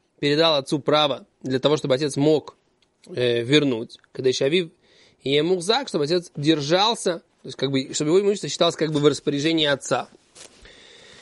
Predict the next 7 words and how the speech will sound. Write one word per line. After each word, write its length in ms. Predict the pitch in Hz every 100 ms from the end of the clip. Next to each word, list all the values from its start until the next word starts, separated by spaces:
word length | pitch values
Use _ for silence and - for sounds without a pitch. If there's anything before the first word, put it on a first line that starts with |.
| - - - - _ _ _
Э, 360 | - 127 127 127
Бехах 420 | 117 147 160 165
Мильве 420 | 156 147 135 151 -
в 80 | 147
этом 220 | 147 165
кредите. 460 | 151 143 156 185 - -
Вейтольба 880 | 135 147 165 - 240 269 226 190 -